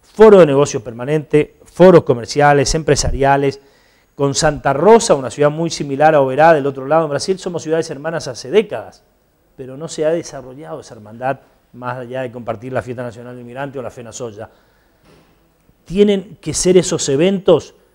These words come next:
también cabeceras de, de centros de negocios. Cada vez que nos juntamos por lo comercial, por lo cultural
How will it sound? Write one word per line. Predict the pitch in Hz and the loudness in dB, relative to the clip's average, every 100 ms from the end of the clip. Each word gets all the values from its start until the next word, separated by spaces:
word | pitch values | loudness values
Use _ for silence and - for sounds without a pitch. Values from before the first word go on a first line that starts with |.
| _ _ _ - | _ _ _ -2
también | 139 131 143 170 170 170 _ | -2 -2 0 0 0 -8 _
cabeceras | - 139 131 - 180 156 | -4 -2 -2 -2 2 2
de, | 131 131 - | 0 -8 -10
de | 123 | -12
centros | - 156 156 | -6 -4 -4
de | 139 | -4
negocios. | 123 120 - 110 - | -6 -8 -10 -16 -2
Cada | 180 | 0
vez | 165 | 0
que | 156 | -4
nos | 135 | -8
juntamos | 131 113 170 165 135 | -14 -2 -2 -2 -6
por | 120 | -8
lo | 117 | -8
comercial, | 120 104 190 220 180 | -10 -6 2 2 0
por | 131 | -8
lo | 110 | -10
cultural | 117 117 147 190 220 | -18 -8 2 4 4